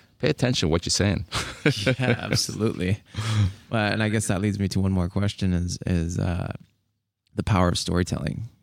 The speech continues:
Speaker 2: And I've seen, it's such a huge thing in your family. I
Speaker 1: Yeah,
Speaker 2: mean,
Speaker 1: yeah.
Speaker 2: it, yeah, all, your whole family is all about telling stories.
Speaker 1: Oh, let me
Speaker 2: And,
Speaker 1: tell ya.
Speaker 2: I mean,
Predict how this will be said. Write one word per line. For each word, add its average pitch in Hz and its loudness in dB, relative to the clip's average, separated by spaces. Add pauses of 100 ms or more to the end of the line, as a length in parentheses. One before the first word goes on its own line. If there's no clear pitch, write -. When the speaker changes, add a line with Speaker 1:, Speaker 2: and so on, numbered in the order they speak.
(160)
Speaker 2:
And 90 2
I've 87 0
seen, - -2
it's 90 -2
such - 2
a 87 -2
huge - -2
thing 90 -2
in 82 0
your 85 -2
family. 92 2
I 87 2
Speaker 1:
Yeah, 76 4
Speaker 2:
mean, 82 -4 (280)
Speaker 1:
yeah. 71 0 (120)
Speaker 2:
it, 76 -2
yeah, 110 2
all, 123 0
your 120 0
whole 127 0
family 101 0
is 95 2
all 95 2
about - -2
telling - -2
stories. 50 0
Speaker 1:
Oh, 76 2
let 80 0
me 80 2
Speaker 2:
And, 92 -2
Speaker 1:
tell 67 0
ya. 65 0
Speaker 2:
I 67 0
mean, 95 -6